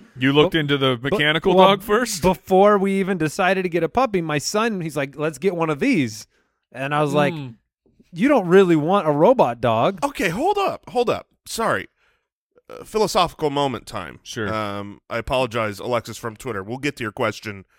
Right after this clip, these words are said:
Speaker 3: maybe now.
Speaker 1: Maybe.
Speaker 3: Um, if there was a robotic dog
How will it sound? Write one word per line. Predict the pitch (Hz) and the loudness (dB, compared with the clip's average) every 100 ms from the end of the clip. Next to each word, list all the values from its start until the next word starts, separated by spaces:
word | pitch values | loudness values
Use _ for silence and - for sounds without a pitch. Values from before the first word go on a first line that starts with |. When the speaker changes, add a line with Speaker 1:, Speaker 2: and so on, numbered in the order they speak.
| _ _ - | _ _ 0
Speaker 3:
maybe | 202 135 | 2 2
now. | 98 | 2
Speaker 1:
Maybe. | 156 131 113 - _ _ _ _ | 2 2 -2 -8 _ _ _ _
Speaker 3:
Um, | 143 143 135 135 135 _ _ _ _ _ _ - | 0 2 2 0 -8 _ _ _ _ _ _ -4
if | 180 285 - - _ _ _ _ _ _ _ | 0 0 -2 -16 _ _ _ _ _ _ _
there | 151 180 196 | -10 -6 -2
was | 185 160 | 0 0
a | 170 | 0
robotic | 143 143 117 139 139 135 - | -2 -4 0 0 2 -2 -4
dog | 117 101 73 | -4 -4 -8